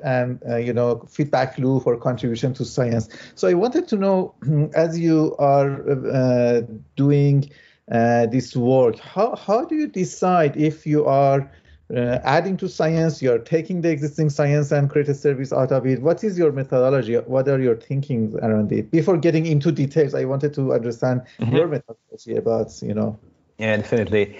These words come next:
Speaker 2: Well, I think my first obs-, observation back then was there's a lot of knowledge out there in academia that's locked behind, uh, b-,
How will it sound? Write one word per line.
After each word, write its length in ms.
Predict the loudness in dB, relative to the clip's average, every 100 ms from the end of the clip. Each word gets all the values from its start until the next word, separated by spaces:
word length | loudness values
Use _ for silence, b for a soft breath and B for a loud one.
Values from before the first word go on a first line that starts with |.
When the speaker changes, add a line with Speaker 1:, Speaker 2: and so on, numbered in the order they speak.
| B B
Speaker 2:
Well, 120 | 0 2
I 60 |
think 140 | 2 0
my 140 | 0
first 300 | 2 2 0
obs-, 260 | -4 -10 -10 -6
observation 680 | -6 -2 0 0 -2 -4 -4
back 220 | -4 -4
then 340 | -2 -2 -4 -4
was 440 | 0 2 0 -6 B B B B
there's 240 | -2 -2 -2
a 60 |
lot 200 | 0 0
of 140 | 0 0
knowledge 360 | 0 0 0
out 220 | -2 -2
there 340 | 0 0 0 -2 -6
in 120 | -4
academia 680 | -4 -2 0 2 2 0 -4 B B -4
that's 400 | -4 -4 -14 -6
locked 420 | 0 0 -2 -6 -4
behind, 460 | -2 -2 -4 -4 -2
uh, 160 | -2
b-, 240 | -2 -6